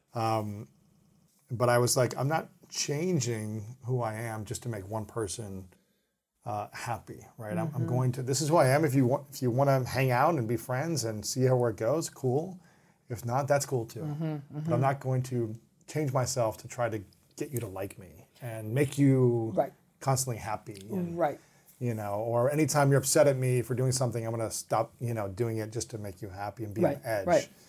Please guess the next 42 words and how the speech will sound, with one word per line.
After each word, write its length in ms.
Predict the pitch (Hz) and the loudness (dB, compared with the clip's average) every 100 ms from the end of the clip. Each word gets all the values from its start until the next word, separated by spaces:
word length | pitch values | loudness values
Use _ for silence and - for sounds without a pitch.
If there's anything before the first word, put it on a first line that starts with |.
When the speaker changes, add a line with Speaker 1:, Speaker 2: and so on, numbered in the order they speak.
| - | -10
Speaker 2:
Mm-hmm. 260 | 175 180 190 175 - _ | -2 0 2 0 -8 _
Speaker 1:
And 100 | 135 | -2
I'm 80 | 135 | 0
so 240 | 123 165 165 | 2 4 6
glad 240 | 156 143 | 8 6
that 100 | 127 | 6
I 80 | 104 | 2
did 380 | 95 104 120 104 | 0 -2 -2 -4
that. 300 | 90 92 139 | -8 -8 -6
Well, 100 | 156 | 2
Speaker 2:
Yeah. 60 | |
Speaker 1:
part 140 | 165 208 | 6 6
of 60 | |
me 100 | 240 | 8
was 180 | 185 131 | 8 8
like, 300 | 143 135 117 - - _ - | 8 6 4 -2 -14 _ -4
probably 200 | - - | 0 2
some 140 | 165 | 2
P 140 | 143 165 | 6 6
T 160 | 147 | 8
S 160 | 139 123 | 6 6
D 240 | - 135 | 4 4
in 100 | 113 | 4
the 60 | 107 | 2
beginning 440 | 104 107 123 120 | -4 -2 0 0
where 120 | 107 107 | 0 0
I 60 | |
was 160 | 107 113 | 0 0
like, 400 | 110 104 - - _ _ _ _ | -2 -2 -6 -16 _ _ _ _
"I'm 120 | 135 185 | 0 4
just 140 | 143 | 4
doing 200 | 135 156 | 6 6
this 120 | 147 135 | 6 4
to 80 | |
protect 360 | 131 - 139 139 | 0 6 6 6
myself." 600 | 117 107 - 120 180 - | 2 2 0 -2 -4 -6
Speaker 2:
Right. 560 | 208 175 170 151 160 240 | -6 -4 -2 -2 -2 2
Speaker 1:
'Cause 100 | 131 | 4
I'd 120 | 127 | 6
rather 260 | 120 143 151 | 8 8 8
be 100 | 139 | 6
single 560 | - - 165 120 117 | 6 6 4 4 2